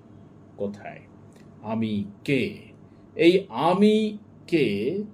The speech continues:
আমার অবস্থান কোথায়? এই জিজ্ঞাসাগুলোর যদি উত্তর অন্বেষণ করতে আমরা চাই,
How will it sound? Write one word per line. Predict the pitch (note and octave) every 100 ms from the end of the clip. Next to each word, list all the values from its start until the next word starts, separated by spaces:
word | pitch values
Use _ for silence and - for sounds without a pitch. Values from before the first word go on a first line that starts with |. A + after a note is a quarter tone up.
| - - - - -
আমার | B2+ E3 F3+ F#3+ F#3+ F#3 C#3
অবস্থান | C#3 D#3 D3+ - D3+ D3 D3 D3 - -
কোথায়? | - C3 - E2 - C3+ F3 - - - - -
এই | E3 A3 A3+
জিজ্ঞাসাগুলোর | D3 C#3 C#3 D#3+ F#3 G#3+ G#3 A3+ G#3+ G3 F#3 F3+ F3+ F3+ - - - B2 A#2
যদি | D#3 D#3+ D#3 D#3
উত্তর | F#3 F3+ - - F#3+ F#3+ G3 -
অন্বেষণ | G#2 C#3 F#3+ A3 A#3+ G#3 G#3+ E3
করতে | D3+ A#2 - - A2+
আমরা | G2+ G2 F#2+ F#2 F#2 - - - -
চাই, | A#2 F#2 D#2 E2 B2